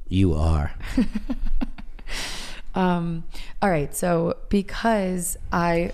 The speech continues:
Speaker 2: first of all, wanna congratulate Evan on getting a new job, but because he got said new job, I had to take down our podcast episode because we were talking about some things that, you know, may be flagged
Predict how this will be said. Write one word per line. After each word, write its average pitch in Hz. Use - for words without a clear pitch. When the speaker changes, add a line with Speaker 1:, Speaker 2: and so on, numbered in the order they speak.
Speaker 2:
first 220
of 180
all, 170
wanna 170
congratulate 165
Evan 156
on 151
getting 165
a 156
new 156
job, 139
but 151
because 269
he 220
got 170
said 170
new 160
job, 147
I 185
had 202
to 208
take 202
down 180
our 175
podcast 180
episode 160
because 160
we 165
were 170
talking 160
about 160
some 160
things 160
that, 151
you 277
know, 208
may 208
be 233
flagged 180